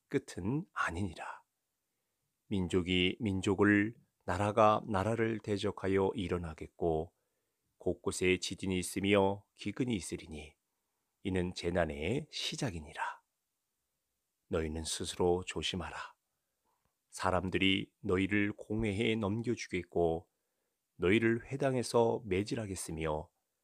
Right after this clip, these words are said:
나로 말미암아 너희가 권력자들과 임금들 앞에 서리니 이는 그들에게 증거가 되려 함이니라. 또 복음이 먼저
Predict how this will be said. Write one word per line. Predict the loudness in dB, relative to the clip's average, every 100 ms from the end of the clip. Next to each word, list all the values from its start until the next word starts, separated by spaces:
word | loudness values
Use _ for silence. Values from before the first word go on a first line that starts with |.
| _ _ _
나로 | -4 -2 -2
말미암아 | -4 -4 -4 -4 0 2 2 0 -4
너희가 | -4 -2 0 2 4 2 -6 _ _
권력자들과 | -6 0 2 2 0 0 0 6 6 6 2 -6
임금들 | -8 -4 -4 -2 -2
앞에 | -2 0 -2
서리니 | -2 -6 -8 -8 -10 -12 _ _ _ _ _ _ _
이는 | -2 0 0 -2 -8
그들에게 | -4 4 4 8 6 6 2
증거가 | -4 -2 -2 -2 -2
되려 | -2 0 0 0 -4
함이니라. | -8 -8 -8 -10 -12 -12 -16 _ _ _ _ _ _ _ _ _ _ _ _
또 | -2 -2
복음이 | 0 -2 -2 -2
먼저 | -4 -4 0 4 4 2